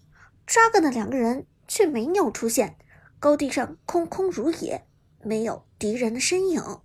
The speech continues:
看到 Dragon 战队回城的两个人没有驻守高地，炮战队都是一头雾水。老 K 皱眉问道：“奇怪，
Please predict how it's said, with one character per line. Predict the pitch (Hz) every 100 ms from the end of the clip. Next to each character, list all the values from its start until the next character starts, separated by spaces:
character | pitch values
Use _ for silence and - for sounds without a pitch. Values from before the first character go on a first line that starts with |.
| _ _ _ _ - _ _ - _ _ _ - - -
看 | - 330
到 | 285
Dragon | 294 294 -
战 | 269 262
队 | 262 233 -
回 | - 202 254
城 | 240 233
的 |
两 | 262 202
个 | 226
人 | 220 214 226 -
没 | 240
有 | 262 220
驻 | 277
守 | 247 240
高 | 285 330
地， | 359 339 - _ _ _ _ _ _ _
炮 | - 403
战 | 339 294
队 | 302 262 - _ _
都 | - 294
是 | 294 262
一 | 269 226
头 | -
雾 | 214 349 311
水。 | - - 143 - _ _ _ _ _ _ _ _ _ _ _ _ _ _ _ -
老 | 285 277
K | - 359 403 - - - -
皱 | 247 -
眉 | 196 190 220
问 | 240 208
道 | 220 - _ _ _ _ _ _ _ _ _ _ _ _ _ -
：“奇 | - 240
怪， | 294 214